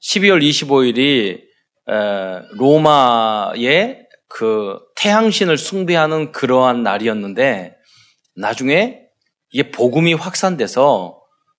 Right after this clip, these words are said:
어, 예수님의 생일로 바뀌게 된 거예요. 이거는 굉장히 큰 의미가 있는 거예요. 쉽게 말하면 우리나라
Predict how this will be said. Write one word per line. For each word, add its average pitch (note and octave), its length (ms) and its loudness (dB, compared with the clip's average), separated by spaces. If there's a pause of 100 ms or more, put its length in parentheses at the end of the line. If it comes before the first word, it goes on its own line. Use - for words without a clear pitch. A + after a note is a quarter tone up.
(160)
어, A#2 560 0 (560)
예수님의 F3 480 2
생일로 D#3+ 720 -2
바뀌게 D3+ 400 -6
된 G2+ 180 -6
거예요. F2 200 -14 (160)
이거는 D#3+ 280 -2
굉장히 F#3+ 420 -2
큰 A3 240 0
의미가 C3+ 340 0
있는 G2 220 -10
거예요. F2+ 160 -14 (540)
쉽게 - 280 -4
말하면 C3+ 720 0
우리나라 B2+ 680 2